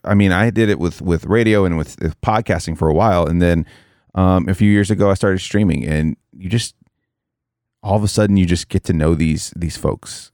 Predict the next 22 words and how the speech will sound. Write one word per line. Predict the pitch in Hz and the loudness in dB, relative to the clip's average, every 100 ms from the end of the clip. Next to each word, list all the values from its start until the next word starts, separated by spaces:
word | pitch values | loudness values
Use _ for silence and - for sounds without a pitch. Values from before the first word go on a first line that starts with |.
| - | -6
and | 82 80 80 | -2 0 0
then | 76 | 0
they, | 76 82 | 0 0
they, | 73 80 76 73 | 0 -2 -2 -2
they | 73 | -6
care | - - 92 | -4 -2 0
about | 87 | 0
what's | 78 80 | -2 -4
going | - 80 80 | -2 0 2
on | 85 80 | 2 0
with | 73 | 0
you, | 85 90 76 73 | 2 2 2 0
and, | 58 58 - _ _ _ | -4 -8 -12 _ _ _
you | 87 | -2
know, | 80 | 0
things | 78 87 | 0 0
like | 85 - | -2 0
that. | 87 78 | 0 2
You | 85 | 2
know, | 82 | 4
we | 87 | 4
had | 90 85 76 | 4 2 0